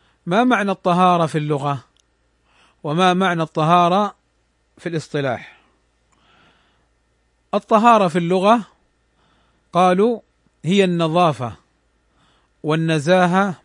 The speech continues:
من الأقذار، حسية كانت أو معنوية. الطهارة في اللغة قالوا هي النظافة والنزاهة من الأقذار،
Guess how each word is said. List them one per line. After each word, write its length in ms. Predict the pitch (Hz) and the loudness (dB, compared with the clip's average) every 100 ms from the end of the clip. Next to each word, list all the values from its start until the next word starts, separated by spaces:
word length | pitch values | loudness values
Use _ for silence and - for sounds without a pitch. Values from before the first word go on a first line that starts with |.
| - | -6
من 160 | 165 | -4
الأقذار، 640 | 165 156 147 131 147 120 - _ _ _ _ _ _ _ _ _ _ _ _ _ _ _ _ _ _ _ _ _ - | -2 -4 -8 -4 -2 -2 -6 _ _ _ _ _ _ _ _ _ _ _ _ _ _ _ _ _ _ _ _ _ -14
حسية 560 | 165 - - 226 220 | -10 -6 -2 2 2
كانت 720 | 190 185 165 190 202 196 226 - - _ _ - | 2 0 0 2 2 2 0 -2 -20 _ _ -4
أو 100 | 175 | -2
معنوية. 760 | 165 151 147 139 131 110 95 - _ _ _ _ _ _ _ _ _ _ _ _ _ _ - | 0 -2 -4 -6 -6 -8 -12 -16 _ _ _ _ _ _ _ _ _ _ _ _ _ _ -10
الطهارة 560 | 151 - 151 175 165 143 | -8 -2 0 2 0 -2
في 80 | 147 | -6
اللغة 500 | 143 160 170 220 214 _ _ _ _ _ _ _ | -4 -2 0 -2 -4 _ _ _ _ _ _ _
قالوا 520 | 165 160 151 170 226 214 _ _ _ _ _ _ | 0 2 2 0 -2 -8 _ _ _ _ _ _
هي 220 | 160 180 175 170 165 _ 160 | -2 2 2 -2 -8 _ -6
النظافة 640 | 156 156 170 143 120 101 - _ _ _ _ _ - | -2 0 0 -2 -6 -16 -20 _ _ _ _ _ -8
والنزاهة 800 | 147 170 165 156 151 185 170 170 | -4 -2 -2 -2 0 0 0 -2
من 160 | 160 156 | -2 -4
الأقذار، 640 | 151 151 147 147 127 | -6 -8 -4 -2 -2